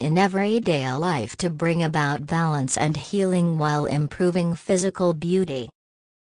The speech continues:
Below are the specific areas of the face and their corresponding internal organ systems.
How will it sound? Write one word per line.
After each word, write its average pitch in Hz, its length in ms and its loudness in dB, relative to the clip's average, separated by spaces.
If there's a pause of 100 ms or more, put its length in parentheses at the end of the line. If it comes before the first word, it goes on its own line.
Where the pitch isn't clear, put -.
(180)
Below 160 560 0
are 160 380 0
the 165 100 0
specific - 840 -2
areas 143 540 0
of 147 200 -2
the 147 100 -2
face 202 560 0
and 165 180 2
their 139 160 0
corresponding 170 1000 0
internal 156 720 0
organ 143 340 -2
systems. 127 760 0